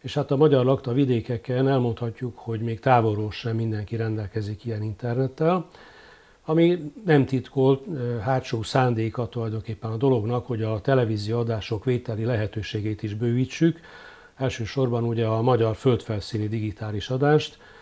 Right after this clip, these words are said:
amiben ugye a magyarság egy kicsit a mostoha gyermekként, ö, kezeltetik Ukrajnában, hiszen tudjuk jól, hogy a Beregszáz környéke az nincs igazából lefedve a digitális földfelszíni adásokkal.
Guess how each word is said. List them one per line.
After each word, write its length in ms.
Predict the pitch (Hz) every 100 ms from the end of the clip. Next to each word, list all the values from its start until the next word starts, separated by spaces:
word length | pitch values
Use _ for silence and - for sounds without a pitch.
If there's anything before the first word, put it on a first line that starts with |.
| - - _ _
amiben 360 | - 120 117 120
ugye 220 | 117 117
a 340 | 117 113 127 - -
magyarság 520 | 139 120 113 - 120
egy 120 | 117
kicsit 300 | - 107 113
a 60 | 117
mostoha 420 | 123 - 107 101
gyermekként, 720 | 110 110 107 95 110 104 -
ö, 100 | 110 98 76 - - - - -
kezeltetik 680 | - 113 117 110 120 104 107
Ukrajnában, 840 | 127 - 135 139 143 139 151 156 - - - - _
hiszen 220 | - 120
tudjuk 300 | 127 120 113
jól, 80 | 127
hogy 140 | 123 113
a 60 |
Beregszáz 600 | 120 113 107 - 104 98
környéke 720 | - 120 110 104 101 113 123 110
az 300 | 107 90 - 127
nincs 240 | 120 110
igazából 500 | 110 107 107 104 104
lefedve 500 | 110 98 104 92 120
a 100 | 107
digitális 540 | 101 104 98 110 101
földfelszíni 600 | - 117 101 113 98 113 101
adásokkal. 680 | 101 98 92 117 - -